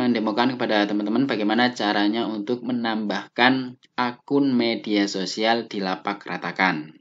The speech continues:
atau di profil akun Ratakan. Nah, seperti apa sih tampilan dari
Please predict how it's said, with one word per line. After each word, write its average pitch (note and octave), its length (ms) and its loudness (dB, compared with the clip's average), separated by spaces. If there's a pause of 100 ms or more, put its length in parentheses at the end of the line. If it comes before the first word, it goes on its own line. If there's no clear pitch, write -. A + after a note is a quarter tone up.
(200)
atau G2+ 560 -4
di C3+ 480 0
profil A#2 480 -4
akun G2+ 400 -6
Ratakan. E2+ 640 -8 (320)
Nah, A#2 160 4
seperti C3+ 320 -2
apa D3 160 2
sih E3+ 240 0
tampilan A2+ 560 0
dari G2 800 0